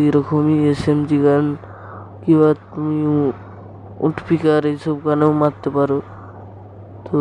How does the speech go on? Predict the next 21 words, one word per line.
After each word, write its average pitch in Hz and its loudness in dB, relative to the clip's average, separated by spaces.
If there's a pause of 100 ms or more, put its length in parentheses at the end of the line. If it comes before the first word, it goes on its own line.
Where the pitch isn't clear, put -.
(160)
ভিডিওটা 139 2
দেখো। 143 2 (2000)
আমার 160 -2
একটা 170 4
সর্দি 156 -2
লেগে 160 4
আছে 151 -2
ভাই, 151 -6 (120)
কিছু 160 0 (140)
মনে 147 2
করনি। 147 0 (880)
সর্দিটা 156 2
হয়ে 147 2
আছে 143 -2
বলে 143 0
তাই - -2 (720)
কথাটা 160 2 (180)
বলতে 143 -2
পারছি 147 -2
না 151 0 (140)
ঠিকভাবে। 147 0